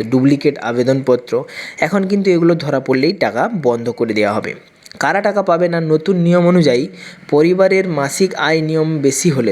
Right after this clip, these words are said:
মানে ধরুন যাদের পরিবারের আয় নির্ধারিত ছিল সীমার বেশি, তাদের টাকা কিন্তু দেওয়া কিন্তু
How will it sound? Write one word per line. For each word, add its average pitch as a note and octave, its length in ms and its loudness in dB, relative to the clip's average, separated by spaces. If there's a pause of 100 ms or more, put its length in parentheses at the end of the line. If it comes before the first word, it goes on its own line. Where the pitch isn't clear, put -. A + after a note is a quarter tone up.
(140)
মানে D3+ 180 2 (500)
ধরুন C#3+ 320 2
যাদের C#3 300 2 (120)
পরিবারের C#3+ 420 2 (160)
আয় C3+ 160 2
নির্ধারিত C3+ 520 0 (140)
ছিল B2 140 -2 (380)
সীমার D3+ 400 0
বেশি, B2 280 -4 (120)
তাদের C3+ 300 0
টাকা C3 280 -2
কিন্তু C#3+ 240 -4 (400)
দেওয়া C3 220 2
কিন্তু D#3+ 200 0